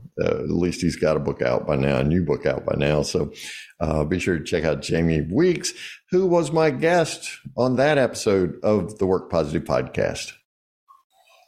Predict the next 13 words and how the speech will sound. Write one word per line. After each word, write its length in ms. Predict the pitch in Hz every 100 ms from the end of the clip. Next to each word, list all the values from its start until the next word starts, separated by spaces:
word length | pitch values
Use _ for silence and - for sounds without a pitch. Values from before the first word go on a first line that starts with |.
| _ _ -
Mitchell 760 | 123 - 170 165 165 160 123 - _ -
Levy. 680 | 110 110 87 82 - - - _ _ _ _ _ _ _ _ - - -
So 180 | 147 143
Mitchell 320 | 170 170 113
Levy 480 | 101 113 131 107 95
was 240 | 92 87
my 200 | 87 82
guest 480 | 73 87 87 87 -
on 120 | 78
the 80 | 69
seventh 460 | - 120 110 92
episode 640 | 95 - - 85 80 78 -
of 600 | 78 78 78 73 69